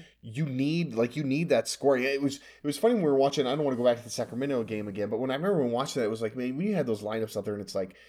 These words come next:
you know, Howard and Hampton and Barton and Green and, you know, um, whoever else that fourth guy is that wasn't Jokic, uh, out there, it's like, <sighs> and it wasn't like the, it wasn't Jokic or Porter, and it was just like, man,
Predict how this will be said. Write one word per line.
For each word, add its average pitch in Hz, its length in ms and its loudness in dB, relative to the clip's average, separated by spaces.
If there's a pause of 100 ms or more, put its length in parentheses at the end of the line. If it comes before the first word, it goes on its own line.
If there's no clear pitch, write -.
(260)
you 110 60 -6
know, 95 80 -2
Howard 107 580 2
and 98 140 -4
Hampton 107 560 -6
and 95 280 -8
Barton 101 580 0 (280)
and 95 180 -6
Green 110 640 -2
and, 104 480 -4
you 107 80 -4
know, 90 240 -4 (420)
um, 87 520 -8 (720)
whoever 127 480 4
else 120 260 6
that 107 200 2
fourth 117 260 0
guy 110 160 6
is 110 180 2
that 104 120 2
wasn't 110 300 2
Jokic, 113 440 0 (420)
uh, 87 380 -2
out 110 160 2
there, 113 120 4
it's 107 100 0
like, 101 160 -8
<sighs> - 720 -6
and 117 80 0
it 120 60 0
wasn't 120 300 4
like 117 180 2
the, 127 240 2
it 131 60 6
wasn't 127 300 2
Jokic 131 340 2
or 120 120 4
Porter, 113 420 0
and 101 160 -4
it 104 40 -4
was 101 140 -6
just 104 120 -10
like, 95 180 -2
man, 95 300 -4